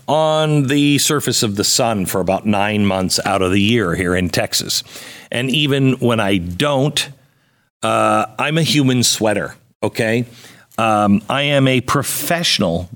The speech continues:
grade A sweater. And, uh, uh, that's why my studios are kept at about sixty-two degrees. And then I discovered Sweatblock, and I'm not kidding.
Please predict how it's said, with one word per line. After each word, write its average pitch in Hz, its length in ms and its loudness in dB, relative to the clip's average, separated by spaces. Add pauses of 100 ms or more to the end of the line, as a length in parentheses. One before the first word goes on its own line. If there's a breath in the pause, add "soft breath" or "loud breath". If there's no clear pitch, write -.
grade 117 400 4
A 107 220 0
sweater. 76 600 0 (220)
And, 98 460 0
uh, 98 520 4 (600 soft breath)
uh, 90 280 0
that's 117 200 -2
why 113 140 0
my 101 180 0
studios 104 480 0
are 90 40 0
kept - 300 -4
at 98 80 0
about 87 240 -2
sixty-two - 540 0
degrees. 104 500 0 (1000)
And 110 100 4
then 175 300 4
I 127 340 2
discovered 104 460 0
Sweatblock, - 760 0 (120)
and 113 240 -2 (160)
I'm 113 340 4
not 147 220 2
kidding. 117 420 0